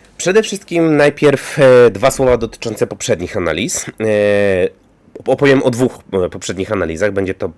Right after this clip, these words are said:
poniekąd rozliczenie się z nich. Pierwsza analiza, e, jedna z tych dwóch analiz, to mówiłem, że jeżeli dojdziemy w te strefy, tu lub tu, cena, e, tąpnie, spadnie w dół,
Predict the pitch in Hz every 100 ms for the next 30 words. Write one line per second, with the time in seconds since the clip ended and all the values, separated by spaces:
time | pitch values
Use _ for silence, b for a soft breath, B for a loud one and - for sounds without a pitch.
0 | _ 98 98 101 92 101 98 101 101 87
1 | - 85 95 - B B B B - 170
2 | 185 185 147 143 135 135 131 - 123 117
3 | 113 110 110 104 107 101 104 107 135 123
4 | 113 113 104 117 117 98 85 - - 120
5 | 110 95 104 104 113 101 107 101 110 104
6 | 117 104 135 143 117 - - 143 - -
7 | 165 135 - - _ - 139 123 - 110
8 | 113 - 131 139 - B B B B _
9 | - 170 151 147 139 - _ 104 - _
10 | _ - 113 - 160 160 - 123 117 -
11 | - 151 135 123 110 95 131 139